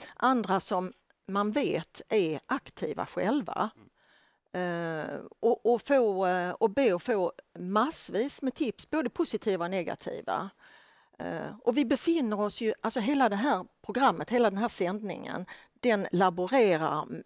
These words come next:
Speaker 1: eh, på, eh, en skala där det, vi har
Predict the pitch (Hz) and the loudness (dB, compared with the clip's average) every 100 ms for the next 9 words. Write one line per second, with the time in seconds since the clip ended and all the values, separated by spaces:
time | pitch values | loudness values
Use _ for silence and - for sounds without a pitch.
0 | - - 156 160 _ 196 180 170 160 160 | -10 -2 -2 -2 _ -2 2 2 2 0
1 | 156 - - - 202 - - 180 185 240 | -4 -10 -12 -6 -4 -4 0 4 6 6
2 | 247 165 165 - - - 185 180 165 196 | 6 4 2 -4 -8 -2 0 0 0 0
3 | 170 - 180 185 | -2 -4 -2 -2